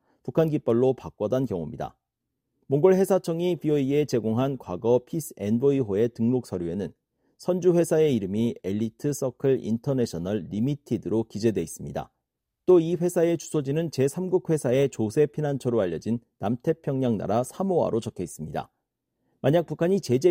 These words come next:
위반에 가담한 선박을 구매했다면 룡현호의 실제 소유주는 더 이상 엘리트 서클 인터내셔널 리미티드가 아닐 가능성이 높습니다. 그러나 반대로 룡현호 혹은 피스 엔보이호가 애초부터 북한이 관리하던 선박이라면 엘리트 서클 인터내셔널 리미티드는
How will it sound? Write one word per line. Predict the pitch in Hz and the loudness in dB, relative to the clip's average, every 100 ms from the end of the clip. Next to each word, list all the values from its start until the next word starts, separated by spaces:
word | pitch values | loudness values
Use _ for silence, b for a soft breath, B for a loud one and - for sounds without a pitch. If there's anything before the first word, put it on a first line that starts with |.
| 143 | 2
위반에 | 135 143 160 | 0 0 0
가담한 | 151 113 139 143 156 | -2 -2 -2 -2 -2
선박을 | 156 143 120 117 135 | -2 -2 0 0 0
구매했다면 | - 120 110 - 85 98 117 - | 0 0 0 -4 -6 -2 -4 -4
룡현호의 | 104 120 135 104 113 | -2 0 0 2 2
실제 | 131 180 180 175 | 0 -2 -2 -2
소유주는 | 165 147 107 80 98 117 _ _ | -2 -2 -4 -4 -4 -6 _ _
더 | - | -4
이상 | 98 123 127 - | 0 0 0 0
엘리트 | 117 123 131 147 | 0 0 -2 -4
서클 | - 123 - 139 | -2 -4 0 0
인터내셔널 | 101 113 143 127 107 85 110 | 2 -2 0 0 -2 -2 -2
리미티드가 | 101 104 135 - 98 82 104 107 - | 0 -2 -2 -6 -8 -6 -4 -4 -4
아닐 | 90 117 | -2 -2
가능성이 | 117 - 113 113 85 104 | -2 -4 -4 -4 -4 -4
높습니다. | 107 - 78 78 71 _ _ _ _ _ | -6 -6 -10 -10 -12 _ _ _ _ _
그러나 | 110 131 139 | 2 4 4
반대로 | 120 117 120 139 | 2 4 6 4
룡현호 | 95 104 139 110 82 - - | 2 -2 0 -2 -6 -12 0
혹은 | 127 151 | 2 2
피스 | 147 180 165 | -2 -8 -2
엔보이호가 | - 113 127 123 82 92 107 - 101 | 0 4 4 2 0 -2 -2 -2 -4
애초부터 | 104 143 113 - 120 | -4 -4 -4 -2 -2
북한이 | 113 - 143 143 | -2 -4 -4 0
관리하던 | 131 104 92 131 | 2 2 0 -2
선박이라면 | - 160 131 90 85 101 - _ _ _ - | -2 -2 -2 -2 -4 -4 -8 _ _ _ 0
엘리트 | 123 147 - | 2 2 -2
서클 | 160 160 180 | -2 0 2
인터내셔널 | 135 120 143 135 135 143 | 2 0 0 -2 -2 0
리미티드는 | 147 101 113 - 92 104 - | 0 0 -2 -4 -8 -6 -8